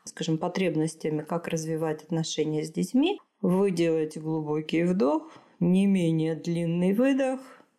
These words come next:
и начинаете разговаривать. Марья Ивановна, вот, э, когда вы говорите, что ничего страшного, пускай Васенька продолжает лежать на диване с мультиками в глазах и с плюшкой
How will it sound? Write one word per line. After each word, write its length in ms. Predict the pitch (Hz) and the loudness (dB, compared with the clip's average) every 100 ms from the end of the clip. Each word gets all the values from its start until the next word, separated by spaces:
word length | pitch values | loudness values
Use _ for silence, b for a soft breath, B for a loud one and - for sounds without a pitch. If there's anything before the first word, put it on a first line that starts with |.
| _ | _
и 380 | 190 226 262 285 | 0 2 2 2
начинаете 680 | 170 160 - 170 190 196 - | 0 -2 -4 0 0 -2 -8
разговаривать. 880 | - - 175 170 165 160 156 156 | -10 -4 -2 0 0 -2 -4 -2
Марья 300 | 185 220 277 | 0 0 2
Ивановна, 480 | 240 185 165 160 165 - _ - | 0 0 0 0 -2 -8 _ -2
вот, 340 | 208 208 - | -2 -2 -2
э, 240 | 214 202 196 | 2 2 2
когда 400 | 202 208 226 208 | -2 -2 0 0
вы 640 | 196 185 180 175 170 175 | 0 2 2 2 2 0
говорите, 600 | 180 180 196 196 185 170 | -2 -2 0 0 -2 -4
что 720 | 165 - - - 87 - 82 175 | -4 -4 -2 0 0 0 0 2
ничего 280 | 185 196 | 0 0
страшного, 600 | 180 - 202 185 - 170 165 | -2 -2 -2 -2 0 0 0
пускай 540 | 185 185 - 185 170 | -2 -4 -2 0 0
Васенька 640 | 170 170 - 160 165 165 | 0 -4 -4 -4 0 0
продолжает 1000 | 160 - 170 170 165 170 170 165 160 - | -2 -4 -2 -2 -2 -2 0 0 -2 -4
лежать 500 | 175 165 170 165 165 - | -2 -2 0 -2 -4 -4
на 360 | 165 165 160 | 0 0 -2
диване 540 | 156 170 170 165 156 156 | -2 0 0 0 0 -2
с 200 | - 180 | -4 0
мультиками 720 | 170 160 - - 160 156 156 | 0 0 -6 -4 0 0 -2
в 60 | 156 | -2
глазах 520 | 165 165 165 165 - | -2 0 -2 -4 -6
и 60 | |
с 80 | 160 | -10
плюшкой 800 | - 170 165 - 160 156 156 156 | -4 -2 -2 -2 0 0 -2 -6